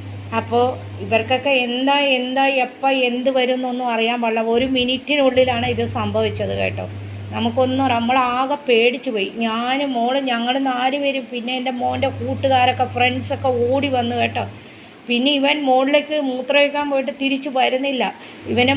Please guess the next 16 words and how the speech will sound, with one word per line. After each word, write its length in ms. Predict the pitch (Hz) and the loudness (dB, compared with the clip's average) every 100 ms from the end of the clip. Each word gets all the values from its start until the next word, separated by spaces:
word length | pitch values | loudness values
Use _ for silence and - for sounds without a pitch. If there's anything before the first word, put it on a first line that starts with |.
| 277 | 2
മോ-, 180 | 247 240 226 | 0 2 2
ഇവനെ 240 | 233 269 262 | 2 0 0
ഒറ്റയ്ക്ക് 380 | 247 - 269 294 269 | -2 -2 -6 -4 -4
മോന് 220 | 247 262 294 269 | -2 -2 -2 -4
തൂക്കിയെടുക്കാൻ 580 | 269 269 302 285 285 277 | -6 0 2 2 0 -2
പറ്റുന്നില്ല. 420 | 262 262 254 240 226 | -2 -2 0 0 0
അവസാനം 300 | 226 247 262 254 | 0 -4 -2 -2
മോനും 300 | 254 277 285 | 0 0 0
മോൻ്റെ 220 | 262 262 262 | -2 -4 -4
കൂട്ടുകാരനും 520 | 262 - 277 269 277 277 | -6 -2 0 2 0 -2
കൂടെ 120 | 277 269 | -4 -4
തൂക്കിയെടുത്താണ് 760 | 254 247 - 277 233 254 254 262 226 | -6 -6 -4 -4 -2 -2 -2 -2 -4
ഇവനെ 200 | 233 233 240 | -4 -4 -4
കൊണ്ടുവന്നത്. 520 | 240 254 226 190 165 - - - - - - | 0 0 0 -4 -6 -8 -10 -10 -10 -10 0
അത് 120 | 269 320 | 2 4
കഴിഞ്ഞ് 260 | 339 320 | 4 4